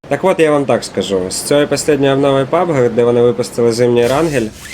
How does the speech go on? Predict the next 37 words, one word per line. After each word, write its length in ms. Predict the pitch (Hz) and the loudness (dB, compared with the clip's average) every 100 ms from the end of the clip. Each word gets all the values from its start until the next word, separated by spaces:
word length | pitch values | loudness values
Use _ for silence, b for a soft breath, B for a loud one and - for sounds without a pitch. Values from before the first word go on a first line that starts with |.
| - | -6
це, 120 | 123 | -2
конечно, 340 | 127 123 - | 0 0 0
все 160 | 120 127 | -2 -2
дуже 260 | 123 113 104 - | 0 -2 -4 -10
круто, 360 | - 127 151 113 | -2 0 0 -2
класно, 420 | - 113 147 123 | -2 -2 -2 -2
потому 280 | 104 104 104 | -2 0 0
що 420 | 104 113 104 104 104 B B B | 0 0 2 2 -2 B B B
задовбував 560 | 104 113 120 104 104 101 | 0 4 4 4 2 2
рандомний 400 | 104 107 107 104 | 2 2 2 2
пошук 320 | 110 107 107 | 0 -4 -6
карт, 340 | - 143 160 - _ _ | -4 -4 -4 -12 _ _
і 100 | 107 | 0
нема 260 | 107 104 | 2 4
ні 100 | 107 | 4
одного, 560 | 104 101 101 98 113 147 - | 4 2 0 0 -2 -4 -6
як 200 | 95 92 | -6 -2
я 60 | 101 | 0
розумію, 420 | 101 104 101 98 | 0 2 2 2
всіх. 440 | - 131 151 - _ _ _ B B B B B B | 0 -2 -2 -6 _ _ _ B B B B B B
Но 100 | 113 | 2
я 120 | 160 | 2
для 140 | 180 160 | 2 0
себе 260 | 165 139 | 0 0
поняв 460 | 123 151 170 139 127 | 0 2 4 2 0
одну 480 | 117 123 147 190 180 _ _ _ _ | -2 2 2 0 -6 _ _ _ _
дуже 260 | 110 135 139 | -4 0 0
інтересну 460 | 123 120 117 123 | 2 0 0 0
вещь. 380 | 104 82 - - - | 0 -2 -8 -18 -6
На 160 | - | -2
самом 340 | 113 160 160 143 | 0 2 2 0
деле, 380 | 147 233 185 117 _ _ _ _ _ | 0 -2 -2 -6 _ _ _ _ _
такі 200 | 113 143 | -4 -2
карти, 340 | 135 131 117 | 0 0 2
як 180 | 101 92 | 0 0
Рондо, 580 | 101 120 156 127 113 104 - - | 2 2 2 0 -2 -2 -10 -16
Дестон, 640 | 85 101 131 - 120 107 | -2 0 0 -4 -6 -6